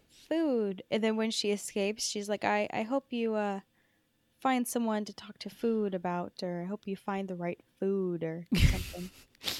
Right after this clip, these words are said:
Speaker 2: I like her a lot. I hope we see more of her.
Speaker 1: Mm-hmm.
Speaker 2: I mean, I'm sure she's not gone completely.
Speaker 1: Oh, yeah.
Speaker 2: But, I mean, I, my theory right now is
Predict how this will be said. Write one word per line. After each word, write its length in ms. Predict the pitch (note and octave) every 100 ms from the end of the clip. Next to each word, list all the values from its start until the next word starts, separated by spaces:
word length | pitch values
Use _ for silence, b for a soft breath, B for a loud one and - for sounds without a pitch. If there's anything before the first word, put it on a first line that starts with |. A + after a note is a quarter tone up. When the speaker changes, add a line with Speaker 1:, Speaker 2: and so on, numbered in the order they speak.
| B B B B
Speaker 2:
I 140 | A#3+ D#4
like 180 | D4+ -
her 120 | G#3+
a 40 |
lot. 240 | G3 F3 -
I 100 | G3+
hope 300 | A3 A3 -
we 100 | G3
see 220 | F#3+ F#3+
more 260 | F3+ F3 E3+
of 100 | E3+
her. 280 | F3 E3+ E3 - _ _ _ _ _ _ _ A#3+
Speaker 1:
Mm-hmm. 320 | A#3+ A3 G#3 G#3+ _ _ _ -
Speaker 2:
I 20 |
mean, 120 | G#3+
I'm 80 | A3+
sure 160 | C#4 B3+
she's 180 | A#3+
not 220 | G#3 F#3+ F#3+
gone 260 | F3 F3
completely. 800 | F3+ F#3 - F#3 F3+ F3+ F3 F#3 _ _ _ _ _ _ _ _ _
Speaker 1:
Oh, 80 | A#3
yeah. 260 | E3 F#2 - -
Speaker 2:
But, 160 | F#3+ F3+ _ - D#3+
I 160 | F#3+
mean, 300 | F#3 F#3 - -
I, 840 | G3 G3 G3+ G3+ G3+ G3+ D4+ - - - - B B B B B B B B _ _ - B B B B B -
my 120 | A#3+
theory 340 | A#3 E4+ F4+ E4+
right 220 | C4 A3+
now 380 | A3 G#3+ G3+ G3+
is 720 | G3 F3+ F3+ F3 F3 -